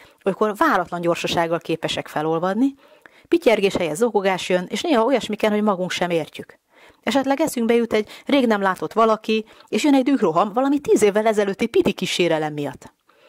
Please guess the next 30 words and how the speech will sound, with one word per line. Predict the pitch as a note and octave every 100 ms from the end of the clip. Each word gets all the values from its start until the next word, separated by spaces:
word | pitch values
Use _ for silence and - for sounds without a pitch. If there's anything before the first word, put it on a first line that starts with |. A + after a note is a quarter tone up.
| _
De | A#3
még | D#4+ D#4
boldogságrohamok | F4 G#3 - F#3 F#3+ F3+ F3
is | F#3
lehetnek | F#3 E3+ D#3+ D#3+
ezek, | A3 B3 C#4 - - - -
vagy | G3
akár | F#3 G3
egy | G#3+
eszeveszett | C4+ - F3 F3+ F3+ -
új | E3+
szerelem. | D#3+ D#3 D3+ D3 C#3+ _ _ - _ _
Ez | F#3+
teljesen | C4+ G#3 - G#3
rendben | A3+ E3+
van, | F#3+ G#3+ - -
de | G3+
jó, | B3+
ha | F#3+
van | A3
egy | F#3+
olyan | G3 F3+
hely | F#3+
és | E3
alkalom, | F3+ G3 - F#3 G#3
ahol | E3+ F#3+
ezt | F#3 -
biztonságosan | D4+ - E3+ G3+ F3+ F3 F#3+ F3+
megengedheted | E3+ E3+ E3 - E3+ E3 D#3+
magadnak. | D3+ D3+ D3 D3+